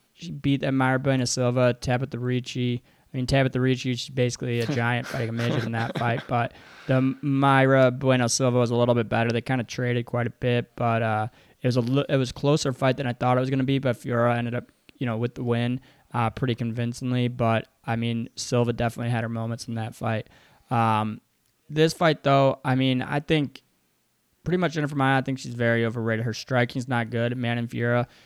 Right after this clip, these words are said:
Speaker 1: should definitely beat her there. You gotta worry about, you know, the takedown. We haven't really seen Fiora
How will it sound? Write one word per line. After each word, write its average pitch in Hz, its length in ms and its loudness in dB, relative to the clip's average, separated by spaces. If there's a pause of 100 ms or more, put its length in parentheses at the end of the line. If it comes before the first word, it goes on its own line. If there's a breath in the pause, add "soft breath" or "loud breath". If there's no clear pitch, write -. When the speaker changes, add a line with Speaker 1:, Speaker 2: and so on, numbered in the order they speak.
Speaker 1:
should 127 240 -12
definitely 120 420 2
beat 117 200 0
her 117 80 0
there. 113 340 2 (280 soft breath)
You 135 120 2
gotta 135 200 8
worry 139 300 8
about, 131 380 4
you 135 100 0
know, 120 120 0
the 131 100 -4
takedown. 131 400 0
We 123 80 2
haven't 127 160 2
really 131 180 2
seen 127 300 0
Fiora 127 440 2